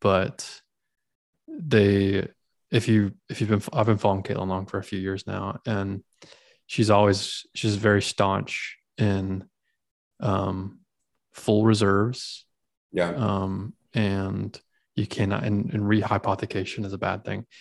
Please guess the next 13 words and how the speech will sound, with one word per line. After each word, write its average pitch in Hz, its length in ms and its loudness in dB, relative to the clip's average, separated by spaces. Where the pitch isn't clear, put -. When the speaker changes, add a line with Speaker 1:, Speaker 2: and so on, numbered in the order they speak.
Speaker 1:
She's 117 260 4
been, 117 500 4
she's - 200 -4
been 143 180 4
shouting 110 300 4
from 110 140 0
the 98 80 0
rooftops 95 420 -2
for - 160 -4
a 92 60 2
long 95 260 -2
time 95 240 -2
now, 95 420 -2